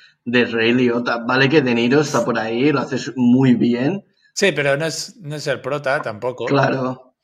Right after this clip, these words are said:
Speaker 2: Pero Ray
Speaker 1: Pero
Speaker 2: Liotta,
Speaker 1: es,
Speaker 2: ¿eh?
Speaker 1: es
Speaker 2: Que,
Speaker 1: el
Speaker 2: que
Speaker 1: Ray
Speaker 2: a Ray
Speaker 1: Liotta.
Speaker 2: Liotta le ha pasado un poco como John Travolta.
Speaker 1: Sí.
Speaker 2: Porque en, en los noventa estaban a tope, ochenta, noventa estaban a tope, y, y con el tiempo han, han ido.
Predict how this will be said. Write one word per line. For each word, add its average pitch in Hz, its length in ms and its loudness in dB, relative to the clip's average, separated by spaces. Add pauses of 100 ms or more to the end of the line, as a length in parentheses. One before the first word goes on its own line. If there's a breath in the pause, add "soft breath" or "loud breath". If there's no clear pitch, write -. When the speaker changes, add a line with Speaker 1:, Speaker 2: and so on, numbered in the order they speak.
(360)
Speaker 2:
Pero 135 220 -2
Ray 131 160 4
Speaker 1:
Pero 123 100 4
Speaker 2:
Liotta, 127 340 0
Speaker 1:
es, - 100 -4
Speaker 2:
¿eh? 240 100 -18 (800)
Speaker 1:
es 135 140 -2
Speaker 2:
Que, 160 60 0
Speaker 1:
el 165 100 4
Speaker 2:
que 170 60 2
Speaker 1:
Ray 143 320 4
Speaker 2:
a 127 80 2
Ray 151 180 4
Speaker 1:
Liotta. 202 100 8 (460)
Speaker 2:
Liotta 165 60 -8
le 151 120 -2
ha 147 60 -4
pasado - 300 0
un 170 100 -8
poco 165 320 -2
como 127 280 -6
John 139 160 -8
Travolta. 143 580 -2 (680 soft breath)
Speaker 1:
Sí. - 160 0
Speaker 2:
Porque 170 160 6
en, 202 200 6
en 160 200 2
los 151 160 2
noventa 180 400 2
estaban 175 340 4
a 156 120 0
tope, 196 560 2
ochenta, 170 340 -2
noventa 170 320 -2
estaban 160 240 -2
a 156 140 -6
tope, 202 320 -4 (1200 soft breath)
y, 147 520 -2
y 127 60 -6
con 131 200 -4
el 120 120 -8
tiempo 156 880 6
han, 143 360 -6
han 131 180 -10
ido. 143 560 -2